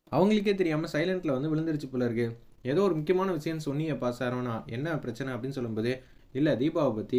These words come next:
ஏதோ ஒரு விஷயம் வந்து ரேடியோல வந்து வந்திருக்கா, அதை நான் கேள்விப்பட்டேங்கிற மாதிரி சொல்றாங்க." "அப்படியா? முதல்ல அங்க போலான்னு" சொல்லிட்டு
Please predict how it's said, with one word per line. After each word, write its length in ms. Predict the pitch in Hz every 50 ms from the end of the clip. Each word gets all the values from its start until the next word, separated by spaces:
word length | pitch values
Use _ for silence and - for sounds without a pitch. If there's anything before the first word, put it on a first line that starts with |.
| 123
ஏதோ 140 | 110 113 139
ஒரு 160 | 143 135 117 104
விஷயம் 340 | 107 107 - 151 143 123
வந்து 180 | 107 104 101 104 110 110
ரேடியோல 340 | 107 113 139 147 143 123 107
வந்து 200 | 104 104 120 120
வந்திருக்கா, 360 | 110 107 110 95 92 107 107 107 - - - - - -
அதை 220 | 113 113 117 127
நான் 200 | 123 113 107 -
கேள்விப்பட்டேங்கிற 720 | 143 151 170 170 151 147 131 110 - 135 135 131 120 107
மாதிரி 180 | 101 120 123 -
சொல்றாங்க." 360 | - 127 120 120 113 110 107 95
"அப்படியா? 440 | - - - - 151 147 135 120 110 107 - - - - - - -
முதல்ல 280 | 117 120 165 185 175
அங்க 120 | 156 135 117
போலான்னு" 360 | 113 139 139 143 147 147 147
சொல்லிட்டு 240 | 127 110 98 117